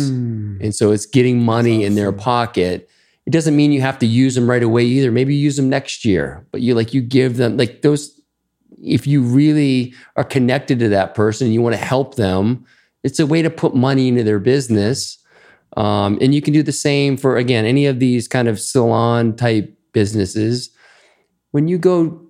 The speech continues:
Speaker 2: you know, for these restaurants that are still open, when you go order food there, if you can,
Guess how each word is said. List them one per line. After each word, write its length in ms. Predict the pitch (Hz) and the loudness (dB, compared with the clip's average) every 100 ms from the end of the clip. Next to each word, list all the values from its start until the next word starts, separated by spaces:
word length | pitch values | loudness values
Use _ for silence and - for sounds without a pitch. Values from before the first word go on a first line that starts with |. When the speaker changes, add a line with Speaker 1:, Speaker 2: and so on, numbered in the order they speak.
| _ | _
Speaker 2:
you 240 | 92 117 135 | -2 0 2
know, 220 | 127 127 | 2 0
for 140 | 131 | 0
these 180 | 139 131 | 0 2
restaurants 340 | 139 139 143 131 | 0 0 -2 0
that 100 | 123 | -2
are 60 | |
still 240 | 117 135 120 | 0 0 2
open, 300 | 131 143 120 | 0 0 0
when 120 | 127 | 0
you 100 | 131 | 0
go 560 | 110 120 131 135 - - | 0 0 2 0 -2 0
order 260 | 127 131 | 2 2
food 380 | 120 - 139 160 | 0 0 0 2
there, 500 | 117 101 107 127 123 _ _ _ _ _ _ _ _ _ _ _ - | 0 0 0 0 -4 _ _ _ _ _ _ _ _ _ _ _ -4
if 240 | 131 - | -4 0
you 160 | 143 156 | 0 0
can, 680 | 160 160 175 143 139 135 | 0 0 2 2 2 0